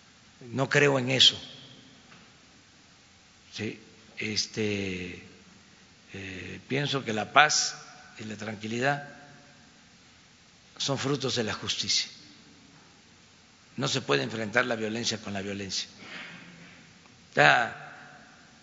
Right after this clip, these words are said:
em, este es un debate interesante y yo sé que vamos a lograr, atendiendo las causas que originaron la violencia,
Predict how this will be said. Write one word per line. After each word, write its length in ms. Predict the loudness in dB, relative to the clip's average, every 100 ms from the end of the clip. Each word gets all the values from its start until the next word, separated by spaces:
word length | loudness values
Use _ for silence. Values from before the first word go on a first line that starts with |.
| -20 -20 -20 -12
em, 640 | -4 0 0 -2 -4 -4 -8 -10 -14 -6
este 340 | -2 0 2
es 280 | 4 4 4
un 280 | 0 0 0
debate 500 | 2 4 4 2 -2
interesante 1400 | -2 -6 -12 -20 -20 -2 0 2 4 4 2 -2 -6 -6 -8 -20 -20 -20 -20 -20 -20 -20 -20 -20 -20 -20 -20 -20 -20 -18 -8
y 460 | -4 -2 -2 -2
yo 240 | 0 2 4
sé 600 | 6 6 4 0 -10 -10
que 120 | -2
vamos 340 | 2 4 4 4
a 100 | 4
lograr, 580 | 4 4 8 6 4 -8 -14 -16 -18 -20 -20 -20 -20 -20 -20 -4
atendiendo 640 | -2 0 0 4 4 4
las 200 | 2 0
causas 520 | 2 2 2 0 -2 -2
que 120 | -2
originaron 680 | -2 -4 -2 2 2 2 -2
la 80 |
violencia, 640 | -2 -2 -2 -2 0 0